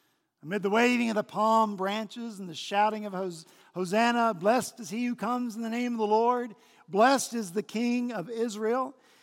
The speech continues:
it means that Jesus is king,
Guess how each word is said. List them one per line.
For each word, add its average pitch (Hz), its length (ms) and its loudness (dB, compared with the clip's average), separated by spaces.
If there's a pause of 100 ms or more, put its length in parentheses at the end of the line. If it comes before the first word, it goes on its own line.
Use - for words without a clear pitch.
(180)
it 202 100 -4
means 254 240 2
that 233 180 0
Jesus 226 600 0 (120)
is 320 340 -2
king, 165 600 -10